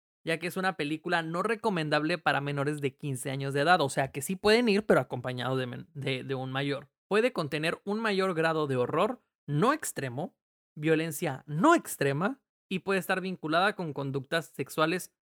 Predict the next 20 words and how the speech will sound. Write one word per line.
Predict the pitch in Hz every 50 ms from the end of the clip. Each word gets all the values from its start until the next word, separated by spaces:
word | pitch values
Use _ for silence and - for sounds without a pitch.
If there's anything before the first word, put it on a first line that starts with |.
| _ _
sugeridas, | - - 165 143 - 151 139 143 151 147 160 190 226 - - - _ _ _ _ _ _
señalando | - 254 285 311 320 302 285 277 269 262 240 208 175 165 156 -
las | - 170 190 220 254 262 - -
consecuencias | - 254 247 214 - 202 160 - 165 185 180 160 160 180 190 180 156 160
negativas. | 170 165 165 202 220 208 226 214 208 180 - - 165 151 135 120 127 131 - _ - _ _ _ _ _ _ _ _
Puede | - 220 226 233
haber | 233 226 214 220 214 214 - _ _ _ _
adicciones | - 208 226 240 226 196 - - 190 185 180 180 196 190 196
y | 185 156
consumo | - 160 151 139 139 160 160 160 156
de | 151 143
drogas, | 143 151 156 165 170 185 202 214 208 - _
pero | - 175 196
el | 214 226
consumo | 208 190 170 160 - 175 170 170 175 180
ilícito | 160 147 147 160 214 208 - 214 190 - 165
de | 156
estupefacientes | 139 - _ - 147 139 - 143 139 - 135 135 135 - 202 202 196 180 208 190 180 -
o | - 208 214
sustancias | 202 214 196 - - 196 190 185 - 202 190 196 190 -